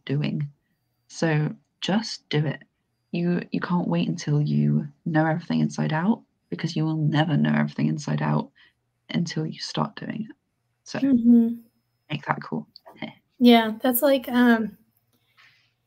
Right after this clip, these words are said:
Speaker 2: that's like, I, I like that, because you're, you're, you have to sit there and think, "I can read all the books in the world I want to, but that's not gonna give me the knowledge." I might know
Speaker 1: Mm.
Speaker 2: some more things,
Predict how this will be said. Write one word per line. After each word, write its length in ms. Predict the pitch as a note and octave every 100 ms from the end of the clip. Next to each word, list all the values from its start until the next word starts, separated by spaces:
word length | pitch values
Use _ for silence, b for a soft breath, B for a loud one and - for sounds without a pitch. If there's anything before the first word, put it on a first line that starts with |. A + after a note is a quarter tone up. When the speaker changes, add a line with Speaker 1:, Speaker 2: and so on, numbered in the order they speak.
| _ _ -
Speaker 2:
that's 220 | C#4 -
like, 240 | C#4+ B3 - _ -
I, 120 | C4+
I 200 | C#4+ C4+ C4
like 280 | B3 B3
that, 220 | B3+ A#3+ A#3+
because 360 | B3 C4 B3
you're, 280 | C4 B3+ B3+ -
you're, 120 | C4+ A#3+ -
you 80 | C#4
have 100 | C#4
to 100 | B3+
sit 220 | C#4 B3
there 100 | B3+
and 160 | B3 A#3
think, 320 | A#3+ A#3 - b b b -
"I 120 | E4
can 200 | E4 C4+
read 160 | C4+ C#4
all 140 | A#3+
the 60 | A#3
books 260 | A#3+ A#3+
in 60 | A#3
the 80 | A3
world 220 | A3 G#3+
I 60 | G#3
want 260 | A3+ A#3+ -
to, 220 | G#3+ F#3+ - _ _ _ _ _ _ _
but 100 | C4 A#3+
that's 240 | B3 B3
not 180 | C4 B3+
gonna 140 | B3
give 260 | A#3 B3+ B3
me 120 | B3
the 140 | A#3+ A3
knowledge." 640 | A3+ C4 C4 G#3+ - - _ _ _ _ _
I 80 | C4
might 340 | C4 C4 C4 -
know 480 | B3 A#3+ A#3 A#3 B3+
Speaker 1:
Mm. 80 | C#4+
Speaker 2:
some 220 | - B3+
more 220 | A#3+ A3
things, 640 | G#3+ G#3+ G#3 G#3+ A#3 -